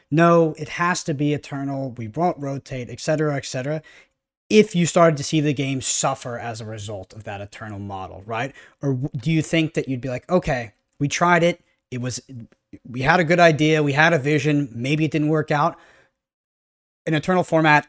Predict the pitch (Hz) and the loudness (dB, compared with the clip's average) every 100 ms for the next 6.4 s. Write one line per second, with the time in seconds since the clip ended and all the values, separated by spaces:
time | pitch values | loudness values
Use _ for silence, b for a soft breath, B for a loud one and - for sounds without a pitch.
0 | - 165 151 147 139 151 139 131 139 131 | 2 6 6 6 4 0 -2 -2 -4 -4
1 | 123 127 - - 185 - 170 143 131 143 | -8 -12 -14 -2 -2 0 0 0 -2 -2
2 | - 143 123 113 120 113 b b 131 120 | -4 -6 -6 -6 -6 -8 b b -6 -6
3 | 120 123 120 139 131 185 175 147 147 139 | -6 -6 -6 -6 0 4 4 4 0 -2
4 | 135 147 170 185 B B B 151 165 160 | -4 0 0 0 B B B 2 4 6
5 | 156 156 151 147 - 143 151 151 135 113 | 4 4 4 4 2 2 2 2 -2 -6
6 | B B - | B B -12